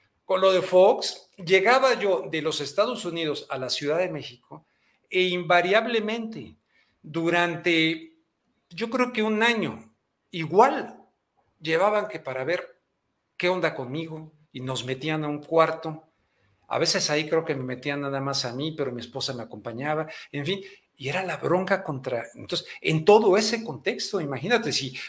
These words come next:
Vicente Fox recibió a Bush en su rancho de San Cristóbal, entonces, "Amigo Jorge, ¿cómo estás? Te presento a mi mamá", y un video de esos de Foxilandia, del ca-, de la,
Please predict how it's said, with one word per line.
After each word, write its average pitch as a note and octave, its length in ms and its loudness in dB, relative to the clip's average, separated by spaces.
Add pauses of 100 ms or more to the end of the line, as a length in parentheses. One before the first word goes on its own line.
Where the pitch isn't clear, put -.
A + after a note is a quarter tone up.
Vicente F3 420 2
Fox F3 300 6
recibió D#3+ 440 4
a D#3+ 40 8
Bush D#3+ 320 2
en D3+ 80 0
su D3+ 160 -2
rancho D#3+ 420 4
de C#3+ 100 0
San C#3+ 220 0
Cristóbal, D#3 500 2
entonces, D3+ 280 -4 (400)
"Amigo B3+ 640 8
Jorge, C#4+ 800 8
¿cómo C4 240 2
estás? - 320 2
Te B3 100 6
presento B3 600 2
a G#3+ 60 4
mi G3+ 140 -4
mamá", C4+ 540 4
y A3 40 -4
un B3 160 -2
video G3+ 440 4
de F3 100 2
esos F3+ 300 -4
de C3+ 220 -6 (140)
Foxilandia, D3+ 1000 0
del C3 200 -2
ca-, C#3 200 -2
de C#3+ 120 -2
la, D3+ 140 -2